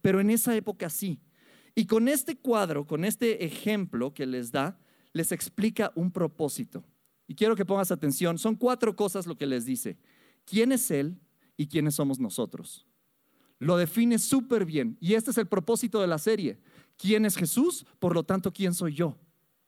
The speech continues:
¿Cómo yo entiendo quién es Jesús? Por lo tanto, ¿quién soy yo? ¿Cómo Él nos ve? ¿Cómo funciona este nuevo reino que nos está dejando? ¿Y qué espera de nosotros? Hay una expectativa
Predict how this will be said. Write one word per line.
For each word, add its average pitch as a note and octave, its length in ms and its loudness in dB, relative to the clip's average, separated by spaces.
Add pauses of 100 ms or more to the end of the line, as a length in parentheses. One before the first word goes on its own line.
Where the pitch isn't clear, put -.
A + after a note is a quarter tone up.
(720)
¿Cómo B3+ 320 4
yo B3 280 4
entiendo B3+ 640 2
quién B3 220 0
es A#3+ 120 0
Jesús? B3 300 0
Por A3 140 0
lo F#3+ 100 0
tanto, A3 280 -4
¿quién G#3+ 220 -4
soy F#3+ 240 0
yo? F3 180 -2 (840)
¿Cómo D#4 320 4
Él C#4 220 6
nos B3 180 2
ve? G#3 300 2 (880)
¿Cómo C4+ 280 6
funciona A3+ 1000 4 (320)
este G#3+ 260 2
nuevo G#3+ 320 4
reino F#3 520 4
que D3+ 100 0
nos C#3+ 140 -2
está D#3+ 240 0
dejando? D#3 540 0 (800)
¿Y B3+ 340 2 (360)
qué F#3+ 120 2
espera D#3+ 420 2
de C3+ 80 0
nosotros? A#2 560 -2
Hay F#3+ 160 2
una B3+ 140 4
expectativa E3+ 880 -2